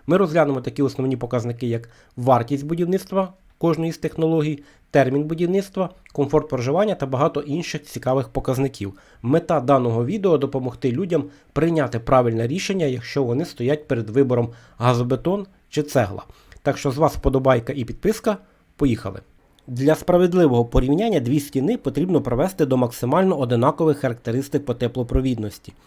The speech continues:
Згідно відносно нового Д Б Н В два шість тридцять один дві тисячі двадцять першого року, теплова ізоляція та енергоефективність будівель,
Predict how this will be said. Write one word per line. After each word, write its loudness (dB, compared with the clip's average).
Згідно -2
відносно -2
нового 2
Д -2
Б 2
Н 0
В -2
два -2
шість -8
тридцять -6
один -2
дві -4
тисячі -8
двадцять -6
першого -4
року, -2
теплова 2
ізоляція 0
та -2
енергоефективність -2
будівель, -2